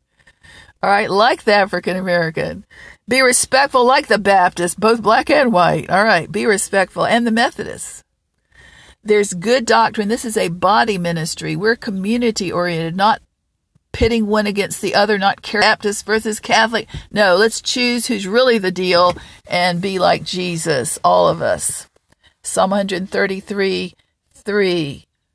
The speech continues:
Hundred thirty-three is unity where God commands his blessing. And Ephesians four, common doctrine. You can read that on, on the side.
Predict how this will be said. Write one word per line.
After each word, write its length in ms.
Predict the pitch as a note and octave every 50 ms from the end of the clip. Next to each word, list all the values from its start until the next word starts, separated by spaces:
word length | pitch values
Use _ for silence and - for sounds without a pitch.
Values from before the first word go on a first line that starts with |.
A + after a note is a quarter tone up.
| _ _ _ _ _ _ _ -
Hundred 340 | G3 F#3+ G3+ G#3 F#3+ F#3 G#3
thirty-three 600 | - G3 G3 F#3 F#3 G3+ - G#3+ G3+ G3 F#3+ F#3
is 240 | F3+ F3 - - - -
unity 500 | - F#3 G3+ G#3 G3 F#3 F#3 - G3 F3
where 140 | E3+ E3 E3
God 260 | - F3+ F3+ F3 F3
commands 380 | - - F3 E3+ E3+ E3+ E3+ -
his 180 | - D#3 D#3+
blessing. 600 | - - F#3+ G#3 A3+ B3+ - - - B1+ G#1+ - E2 -
And 180 | - D#3+ D#3
Ephesians 560 | D#3 D#3+ - G3+ F#3+ F3+ F#3 F3 E3+ E3 -
four, 260 | - - E3+ E3+ E3+ -
common 320 | - E3 E3 E3+ E3+ E3
doctrine. 440 | E3+ E3+ F3 E3 - - F3+ D#3+ D#3+
You 120 | D#3+ E3
can 140 | - D#3+ D#3+
read 200 | E3 D#3+ D#3 E3+
that 240 | E3 E3 E3 D#3 - _ - - _ -
on, 400 | E3+ D#3+ D#3+ D#3 G#2 E3+ F3 - - - - - - - - _
on 260 | - F3 F#3 F#3+ F#3+ F3+
the 80 | E3+
side. 640 | E3+ - - G#3+ G#3+ G3+ F#3 E3 C#3+ C3+ F#2+ G2 -